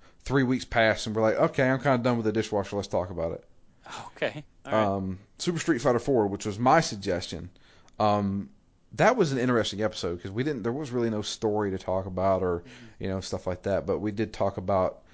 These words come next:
Speaker 1: kinda, like, the history with Street Fighter and, you know,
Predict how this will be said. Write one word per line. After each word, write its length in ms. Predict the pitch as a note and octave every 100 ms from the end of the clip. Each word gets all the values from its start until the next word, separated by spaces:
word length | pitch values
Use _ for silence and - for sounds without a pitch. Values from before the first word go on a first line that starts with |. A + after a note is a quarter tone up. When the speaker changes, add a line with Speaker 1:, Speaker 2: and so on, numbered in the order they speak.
| - -
Speaker 1:
kinda, 180 | D3
like, 200 | C#3+ B2
the 60 | -
history 760 | - - C3 - - B2+ B2+ B2
with 500 | B2+ B2 A#2+ - -
Street 340 | - B2+ A#2+
Fighter 640 | - A#2 A#2+ A#2 A#2+ A#2+ A2
and, 200 | G2 F#2 - - - -
you 100 | G#2
know, 280 | F2 F2